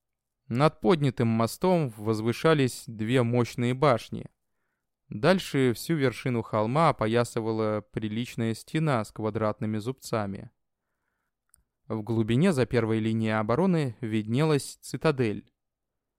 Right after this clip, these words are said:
Ещё одна стена и главная квадратная башня, служившая арсеналом и жилищем местного жупана. Над цитаделью гордо реял красно-белый флаг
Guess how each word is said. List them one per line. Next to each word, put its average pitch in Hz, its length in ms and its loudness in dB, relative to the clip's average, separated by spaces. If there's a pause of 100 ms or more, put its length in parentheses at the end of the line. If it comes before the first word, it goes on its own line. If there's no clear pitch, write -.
(420)
Ещё 113 500 4
одна 117 260 4
стена 127 480 0
и 117 180 2
главная 113 460 2
квадратная 110 580 -2
башня, 143 600 0
служившая 120 920 0
арсеналом 117 720 0
и 120 240 0
жилищем 117 540 -2
местного 110 460 -2
жупана. 107 580 -2 (2000)
Над 127 240 2
цитаделью 127 720 4
гордо 123 420 2
реял 123 380 4
красно-белый 117 760 0
флаг 123 540 0